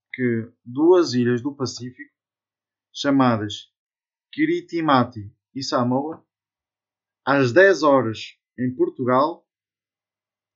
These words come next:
entram em dois mil e vinte e um. E afinal, fomos enganados na nossa infância que Nova Zelândia era o primeiro país a entrar em dois mil e vinte e um.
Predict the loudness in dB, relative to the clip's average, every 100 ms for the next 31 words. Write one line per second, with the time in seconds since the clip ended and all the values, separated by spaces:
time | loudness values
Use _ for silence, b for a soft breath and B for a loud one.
0 | _ -2 0 0 -4 -6 -6 -8 -8 -10
1 | -10 -8 -10 _ _ _ -4 -4 0 2
2 | 2 2 -2 _ -4 -2 0 -2 -2 -2
3 | -4 -6 -8 -20 -8 -4 -4 -4 -6 -6
4 | -6 -6 -8 -16 _ _ _ _ _ _
5 | _ _ _ -6 -4 0 0 0 -4 -2
6 | -2 -2 -4 -12 _ _ _ -4 -4 -6
7 | -8 -8 -8 -12 -10 -10 -10 -16 -20 _
8 | _ _ _ _ -4 -2 2 2 2 0
9 | -2 -6 -10 -16 -6 -4 -2 2 2 2
10 | -2 _ -4 -2 0 -2 -2 -4 -8 -6
11 | -6